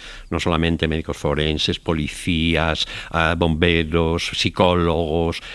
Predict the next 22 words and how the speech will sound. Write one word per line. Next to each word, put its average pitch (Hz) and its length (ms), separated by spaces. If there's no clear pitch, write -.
absolutamente 98 840
un, 95 320
un 90 560
enjambre 87 580
de 78 340
personas 98 760
dedicadas 110 800
a, 117 440
a 82 420
poner 90 460
un 104 120
granito 90 380
de 85 60
arena 95 380
para 82 240
que 90 220
las 85 400
familias 101 1040
y 95 40
las 82 220
identificaciones 87 600
elecciones 90 280